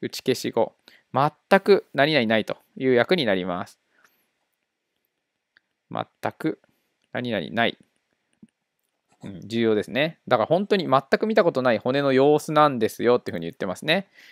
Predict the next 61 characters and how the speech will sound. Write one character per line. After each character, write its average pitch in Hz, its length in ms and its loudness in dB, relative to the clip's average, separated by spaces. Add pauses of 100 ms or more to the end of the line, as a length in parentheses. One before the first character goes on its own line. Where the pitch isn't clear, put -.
(120)
は 127 100 -6
い、 - 40 -4
様。 135 500 2
こ - 80 -2
れ 127 80 -2
体 147 180 10
言 107 140 -2
で - 80 -8
す - 80 -20
か - 100 0
ら、 135 340 8 (1600)
う 117 40 -10
ん、 107 140 -10
こ 131 160 -2
の 127 80 -2
な 123 140 6
り 110 100 0
に 95 100 -6
関 107 200 0
し - 60 -12
て - 100 -2
は 180 320 8 (260)
断 117 220 2
定 104 160 0
の 160 200 2
助 117 140 -4
動 104 140 -2
詞 - 100 -10
と - 100 -10 (340)
い 123 100 -6
う 120 40 -6
こ 143 120 -8
と 175 100 0
に 127 80 -2
な 107 80 0
り 95 100 -4
ま 95 160 -6
す。 - 140 -20 (640)
は - 140 -6
い、 - 80 -10
終 120 160 -4
止 - 100 -10
形 107 140 0
で 95 160 2
す。 - 260 -18 (800)
ね。 143 240 -6 (400)
え 117 240 -8
ー、 - 60 -20
と、 196 140 -4
な 247 140 4
ん 143 180 -4
人 - 200 0
々 - 280 -6 (240)
申 - 40 -12
す - 60 -18
と - 140 -8 (100)
い - 80 -10
う 117 60 -6
こ 117 100 -6
と 139 120 -6
で、 180 260 2